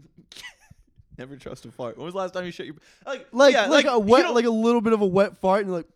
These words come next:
Speaker 2: and, like, a little
Speaker 1: Enough where you have to go to the bathroom and <laughs> you're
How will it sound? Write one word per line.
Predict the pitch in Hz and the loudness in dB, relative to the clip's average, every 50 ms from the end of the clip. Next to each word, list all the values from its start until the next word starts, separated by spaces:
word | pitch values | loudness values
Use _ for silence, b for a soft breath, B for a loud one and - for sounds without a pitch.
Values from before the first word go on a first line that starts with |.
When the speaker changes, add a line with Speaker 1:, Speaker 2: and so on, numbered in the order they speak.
| _ _ - | _ _ -14
Speaker 2:
and, | - - _ _ _ _ _ _ _ _ _ _ - 185 185 180 180 | -14 -14 _ _ _ _ _ _ _ _ _ _ -12 -8 -6 -4 -4
like, | 180 170 165 | -4 -4 -4
a | 165 | -4
little | 160 160 165 170 170 170 170 170 175 - _ _ _ _ _ _ - 302 | -4 -4 -4 -2 -2 -4 -4 -6 -6 -10 _ _ _ _ _ _ 2 2
Speaker 1:
Enough | 349 349 370 381 381 - - 330 | 4 6 6 4 4 4 2 0
where | 370 359 | 0 2
you | 320 330 320 | 2 4 4
have | 311 294 254 | 4 4 2
to | 254 | -2
go | 240 269 | -2 -4
to | 277 269 | -4 -4
the | 262 | -2
bathroom | 220 269 294 320 294 - 190 170 147 | -2 -2 0 -2 -2 -2 -6 -10 -10
and | 147 151 | -10 -12
<laughs> | 175 - - | -12 -10 -6
you're | 262 233 208 | -6 -6 -6